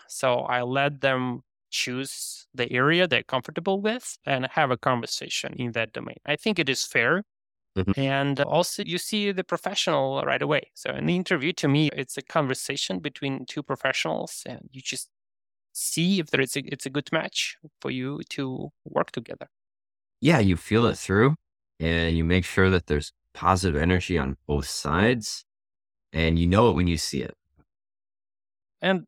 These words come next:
Speaker 1: of course, there, there are multiple rounds, and we also do coding interviews and stuff. So I do expect some technical skills gonna be assessed, uh, at a different stage.
Speaker 2: Sure, maybe by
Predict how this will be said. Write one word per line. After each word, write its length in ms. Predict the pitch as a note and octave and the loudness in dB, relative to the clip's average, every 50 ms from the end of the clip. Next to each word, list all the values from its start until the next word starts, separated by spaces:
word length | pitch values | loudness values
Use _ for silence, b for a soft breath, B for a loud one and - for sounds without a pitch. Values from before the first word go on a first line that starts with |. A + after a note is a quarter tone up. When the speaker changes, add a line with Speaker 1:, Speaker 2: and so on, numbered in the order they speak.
| _ - | _ -20
Speaker 1:
of 100 | - - | -8 -2
course, 160 | - F#3 D#3+ | 0 0 2
there, 220 | - D3+ D3 C#3+ C#3 | 2 2 2 2 4
there 160 | B2+ D3 D3 | 4 6 6
are 60 | C#3 | 6
multiple 460 | C3+ C#3 C3 B2+ - - - C3 A#2+ | 6 6 4 2 -2 -6 -2 0 2
rounds, 380 | B2 C3 C3 B2+ B2 - - - - | 2 2 2 0 -2 -4 -8 -10 -8
and 240 | - A#2+ A#2 A2 A#2 | -8 -6 -6 -6 -6
we 240 | A#2+ A#2 A#2+ A#2+ A#2 | -6 -6 -4 -4 -4
also 240 | A2 A2 - - A#2+ | -6 -6 -10 -14 -14
do 180 | - B2+ B2+ - | -14 -14 -14 -8
coding 320 | - D3 C#3 C3+ C3+ C3 | -4 -2 0 0 2 0
interviews 560 | B2+ A#2+ - - B2+ A#2 A#2 B2 B2 A#2 - - | 0 -2 -2 -2 -4 -2 -2 -2 -2 -4 -6 -6
and 160 | B2 A#2+ - | -8 -10 -10
stuff. 320 | - - C3 B2+ - - | -6 -4 -4 -4 -4 -4
So 320 | - - C#3 B2+ B2 B2 - _ - | -6 -4 -4 -2 -2 -4 -6 _ -12
I 80 | - - - | -20 -16 -10
do 160 | - B2 B2 | -10 -8 -8
expect 400 | A#2+ - - - B2 C3 - - | -8 -10 -6 -4 -4 -4 -4 -8
some 140 | - - - _ _ - | -12 -12 -12 _ _ -6
technical 340 | B2+ A#2+ - B2+ - - - | -4 -4 -2 -4 -4 -2 -2
skills 380 | - - - - B2+ A#2+ - | -2 -4 -4 -6 -6 -6 -6
gonna 200 | - - - B2 | -4 -4 -4 -4
be 100 | - - C3 | -4 -6 -6
assessed, 520 | - - - - - - - - - - - | -4 -4 -4 -4 -4 -6 -8 -8 -8 -10 -12
uh, 180 | - - B2 | -10 -10 -14
at 60 | B2 A#2+ | -14 -14
a 40 | - - | -14 -18
different 280 | - - - - B2 - | -18 -18 -16 -14 -14 -14
stage. 420 | - - - - - - - - - - | -14 -14 -16 -20 -16 -16 -16 -16 -14 -4
Speaker 2:
Sure, 260 | - - A#2 G2+ F2 | 4 6 8 8 8
maybe 260 | E2+ F#2+ G#2+ F#2 F#2+ E2+ | 8 8 6 6 4 4
by 380 | D2+ E2+ D#2 D2+ D2+ C#2+ C2+ | 4 4 4 4 2 0 -4